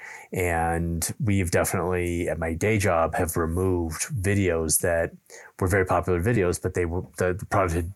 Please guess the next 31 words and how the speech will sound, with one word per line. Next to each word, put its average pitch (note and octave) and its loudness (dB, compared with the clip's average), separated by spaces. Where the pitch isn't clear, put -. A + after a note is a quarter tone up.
shifted. F#2 0
And F#2 0
so F#2 2
the E2+ -2
video F2+ 0
was E2+ 0
actually F2 -2
degrading G2+ 2
the E2 0
developer E2+ 0
experience G2+ 2
because F2+ -2
it F#2 -4
was E2+ -2
incorrect. F2 -8
So F#2 4
in G2 2
short, - 4
I F2+ 4
think F2+ 0
you G2 2
want G2 2
to F#2 2
reach F#2 0
people F#2 0
where F#2 4
they F2 2
are. F#2 2
You F2 0
want E2+ -2
to F2+ 0